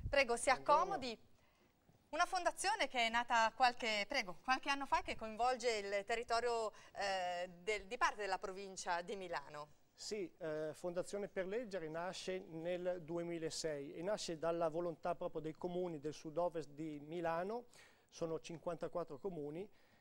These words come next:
Speaker 2: di mettere in rete le loro biblioteche. Eh, esistevano, eh, prima cinque sistemi bibliotecari più piccoli, quello del Castanese e del Magentino, della zona di Abbiategrasso, Rozzano e Corsico,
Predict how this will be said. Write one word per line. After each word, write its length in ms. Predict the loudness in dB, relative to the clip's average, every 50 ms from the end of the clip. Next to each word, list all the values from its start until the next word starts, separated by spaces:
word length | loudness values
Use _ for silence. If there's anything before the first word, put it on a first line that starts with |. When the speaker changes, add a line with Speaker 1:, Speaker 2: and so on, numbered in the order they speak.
| _ _
Speaker 2:
di 100 | -6 -4
mettere 360 | -2 -2 -2 -2 -2 0 0
in 80 | 0 0
rete 260 | -2 -2 -2 -2 -2
le 100 | 0 2
loro 180 | 2 2 0 0
biblioteche. 800 | -2 -4 -6 -4 -6 -8 -6 -8 -12 -12 -12 -14 -14 -14 -14 -16 -20 _ _ _ -20 -20 _ _ -12
Eh, 280 | -8 -6 -6 -4 -4 -2
esistevano, 960 | -2 0 0 -2 -2 0 2 4 4 6 4 4 2 2 2 0 0 -2 -2
eh, 160 | -4 -6 -6
prima 360 | -4 -2 -2 0 0 0 0
cinque 380 | -2 -2 -2 -2 -2 -2 -2 -4
sistemi 460 | -6 -6 -6 -4 -4 -4 -2 -2 -4
bibliotecari 600 | -4 -4 -4 -4 -6 -4 -6 -4 -2 -2 -2 -2
più 220 | -2 -6 -8 -8 -6
piccoli, 540 | -8 -8 -8 -8 -10 -10 -8 -8 -8 -10 -8
quello 220 | -6 -4 -4 -2
del 160 | -4 -4 -6
Castanese 640 | -4 -4 -4 -4 -4 -4 -4 -2 0 -2 -2 -2 -4
e 20 |
del 120 | -4 -4 -4
Magentino, 680 | -4 -6 -4 -4 -6 -6 -6 -6 -4 -2 -2 -2 -2
della 240 | -2 -2 -4 -4 -4
zona 280 | -2 -2 -2 -2 -2 -4
di 100 | -4 -6
Abbiategrasso, 840 | -6 -4 -4 -6 -4 -6 -4 -4 -2 -2 -2 -4 -6 -6 -6 -6
Rozzano 460 | -6 -6 -8 -6 -4 -4 -4 -2 -4 -6
e 80 | -6
Corsico, 720 | -6 -6 -6 -6 -6 -10 -14 -12 -8 -8 -8 -8 -8 -14 -20